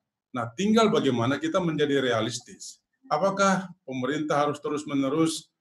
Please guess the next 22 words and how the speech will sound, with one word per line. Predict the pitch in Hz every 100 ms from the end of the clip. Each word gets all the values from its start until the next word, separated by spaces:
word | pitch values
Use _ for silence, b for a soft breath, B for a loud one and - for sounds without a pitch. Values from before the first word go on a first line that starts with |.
| _
menggembleng, | 127 127 123 131 135 131 143 143
membantu, | 120 113 104 101 107 107 147 147 147
membiayai, | 123 117 117 107 101 107 117 135 123
mendukung, | 117 113 110 - 147 147
dan | 131 123 123 - _ _ _ _ _
U | 123 120
M | 120 117
K | 147
M | 135
sehingga | 135 127 127
bisa | 123 127
bersaing | 117 - 131 135
dengan | 123 117
usaha | 107 117
besar? | 107 110 180
Kan | 214 214
itu | 214 220
tidak, | 180 131 127 143 - _
tidak | 127 123
mungkin | 131 131 120
juga | 120 117
terjadi. | - - 165 196 -